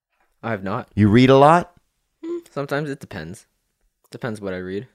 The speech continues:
Speaker 2: Sound like you don't read that much, but I'll tell you right now about this book. This book by Mike Lindell is My Pillow. You ever heard of My Pillows?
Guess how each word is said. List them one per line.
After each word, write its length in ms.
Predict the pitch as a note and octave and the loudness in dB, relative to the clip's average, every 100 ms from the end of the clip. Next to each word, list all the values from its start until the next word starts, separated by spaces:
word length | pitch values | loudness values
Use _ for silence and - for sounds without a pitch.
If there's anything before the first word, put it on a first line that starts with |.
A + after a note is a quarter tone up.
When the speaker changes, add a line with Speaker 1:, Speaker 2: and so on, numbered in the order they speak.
| _ _ _ _ _ _ _ _ _ _ _ | _ _ _ _ _ _ _ _ _ _ _
Speaker 2:
Sound 260 | - G2 G2 | -10 -6 -4
like 140 | F#2+ | -4
you 60 | F#2+ | -4
don't 160 | F#2 | -2
read 220 | G2 A2+ F2+ | 2 0 0
that 120 | D#2+ | -4
much, 300 | E2+ E2 - | -4 -8 -6
but 80 | G2+ | -6
I'll 80 | |
tell 180 | G#2 B2+ | -2 2
you 120 | A#2 | 2
right 180 | G#2+ G#2 | 2 0
now 140 | A2+ G#2 | 0 -2
about 200 | F2+ - | -2 -4
this 160 | G#2+ | -8
book. 320 | D#2+ D#2+ G#1+ _ _ _ _ _ _ _ _ | -6 -8 -8 _ _ _ _ _ _ _ _
This 140 | - A#2+ | -6 -2
book 240 | A#2 G2+ | 0 0
by 140 | G2 G2+ | 2 2
Mike 360 | F#2+ A2 B2 | 2 0 0
Lindell 960 | A2+ G#2+ G#2+ G2 A2 A#2+ G2+ F2+ F#2 - | 0 2 2 4 6 6 6 4 -2 -6
is 340 | - G#2 G2 F2+ | -4 0 0 -2
My 360 | F#2+ A2 A#2+ | 0 4 4
Pillow. 320 | A#2+ C#3 B2+ G2 | 2 0 2 4
You 100 | G2+ | 2
ever 140 | G#2+ | 0
heard 80 | A2 | 0
of 60 | G#2 | 2
My 160 | A2 | 2
Pillows? 520 | A2+ C3 C3+ C#3 C3+ | 2 2 2 0 -4